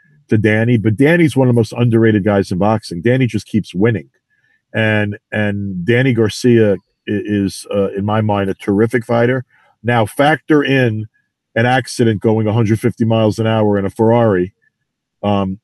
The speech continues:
and this being Spence's first fight back. And that adds all the interest and intrigue for me, because what I would have considered maybe previously to be a three-to-one kind of fight in my mind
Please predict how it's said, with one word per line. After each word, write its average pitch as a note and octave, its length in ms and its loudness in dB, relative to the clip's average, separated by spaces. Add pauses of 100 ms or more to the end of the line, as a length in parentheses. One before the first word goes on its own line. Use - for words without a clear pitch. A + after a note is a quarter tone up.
and G#2+ 180 -2
this A#2+ 200 0
being A2+ 240 0
Spence's A2+ 500 -2
first A2 340 0
fight G2 280 -2
back. A#2 400 -2 (640)
And A2+ 100 0
that C3 180 2
adds A#2+ 400 2
all B2+ 380 6
the G#2 260 0
interest G#2 440 -4
and G#2 100 -2
intrigue G2 380 -4
for G#2+ 160 -4
me, A2 320 0 (400)
because A2+ 340 0
what A#2 160 2
I A#2+ 120 4
would B2+ 180 4
have B2+ 100 2
considered A#2 600 0
maybe C#3+ 680 2 (400)
previously C3+ 840 2 (540)
to B2+ 140 0
be A#2 500 4 (100)
a G#2 680 0 (300)
three-to-one A#2+ 1200 0
kind B2 280 0
of A#2 80 -2
fight B2+ 320 2
in A#2 80 -6
my A#2+ 140 0
mind B2 420 -2